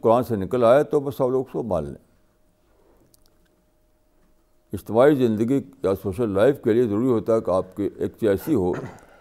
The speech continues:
جس پر سب کو اگریمنٹ ہو جائے، سب لوگ مان لیں اس کو،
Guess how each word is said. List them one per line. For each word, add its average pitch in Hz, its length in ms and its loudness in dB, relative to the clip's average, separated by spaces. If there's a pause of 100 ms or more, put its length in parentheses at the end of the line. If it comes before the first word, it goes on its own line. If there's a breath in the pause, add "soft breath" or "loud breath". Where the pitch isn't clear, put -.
(340 soft breath)
جس - 220 -6
پر 131 80 -2
سب - 340 -6
کو 123 120 2
اگریمنٹ 98 440 -2
ہو 85 120 -6
جائے، 80 180 -6 (540)
سب 98 140 -8
لوگ 107 200 0
مان 98 200 2
لیں 95 120 -2
اس 80 200 -6
کو، - 100 -16